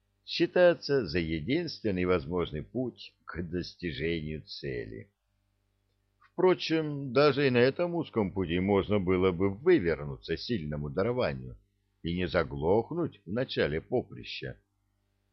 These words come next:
Стоило бы вспоминать лишь почаще о золотом правиле, что высказанное слово «серебряное», а невысказанное золотое.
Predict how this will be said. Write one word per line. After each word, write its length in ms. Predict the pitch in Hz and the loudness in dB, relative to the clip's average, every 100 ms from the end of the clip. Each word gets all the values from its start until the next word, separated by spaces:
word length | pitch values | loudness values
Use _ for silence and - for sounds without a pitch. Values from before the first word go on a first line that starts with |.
| _ | _
Стоило 460 | - - 170 165 156 | -12 0 4 6 4
бы 180 | 143 139 | 2 -2
вспоминать 680 | - - 131 135 143 135 | -4 0 2 4 2 2
лишь 320 | 131 127 - - | 0 -4 -6 0
почаще 720 | 117 - - 147 135 - - | 0 0 0 2 2 0 -2
о 60 | 87 | 0
золотом 640 | 69 82 92 - 131 123 | 0 0 0 0 -2 -2
правиле, 880 | 107 - 82 80 76 67 65 65 - _ _ _ _ | -6 -2 2 4 2 -2 -8 -10 -10 _ _ _ _
что 260 | - - 107 | -18 2 4
высказанное 1300 | 87 110 131 110 - - 98 78 92 90 85 85 82 | 4 4 4 2 -8 -4 -2 0 0 0 0 0 -2
слово 480 | - 85 87 80 | -4 -2 0 0
«серебряное», 1120 | 73 78 73 101 120 107 90 80 73 64 60 - _ _ _ _ | -2 -6 -2 0 0 -2 -4 -4 -6 -8 -12 -16 _ _ _ _
а 120 | 90 101 | 2 4
невысказанное 1300 | 110 127 147 139 135 120 120 120 117 113 110 110 - _ _ | 4 2 0 -2 -4 -2 -2 -2 -2 -2 -2 -4 -8 _ _
золотое. 920 | 85 78 107 80 - 65 60 53 55 | -10 -4 -2 -4 -4 -6 -6 -10 -14